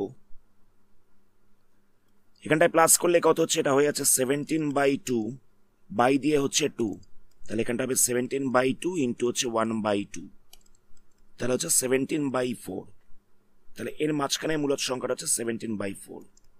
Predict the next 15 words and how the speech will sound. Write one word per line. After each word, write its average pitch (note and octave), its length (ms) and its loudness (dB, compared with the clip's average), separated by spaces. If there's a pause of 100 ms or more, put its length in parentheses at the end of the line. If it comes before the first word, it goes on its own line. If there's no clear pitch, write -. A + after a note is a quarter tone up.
(2750)
Next C#3+ 240 4
আবার E3+ 200 8
nine D#3 220 2
by E3 140 10
two D#3+ 120 4
আর D#3 60 4 (100)
ফাইভ D3+ 160 2 (120)
কে E3 140 2
plus C#3 200 4 (140)
করব, C3+ 200 2 (420)
নিয়ে B2 180 2
সেটাকে B2+ 280 -2
আবার C3+ 180 -2
দুই C3+ 140 2
দিয়ে C3+ 120 2